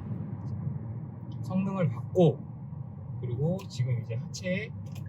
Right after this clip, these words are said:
상태가 좋지 못하니까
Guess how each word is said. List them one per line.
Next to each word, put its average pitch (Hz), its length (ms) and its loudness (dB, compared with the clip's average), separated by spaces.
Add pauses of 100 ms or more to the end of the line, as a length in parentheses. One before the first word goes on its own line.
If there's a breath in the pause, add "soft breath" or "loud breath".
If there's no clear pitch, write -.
(1200)
상태가 180 220 2
좋지 - 380 0
못하니까 - 680 0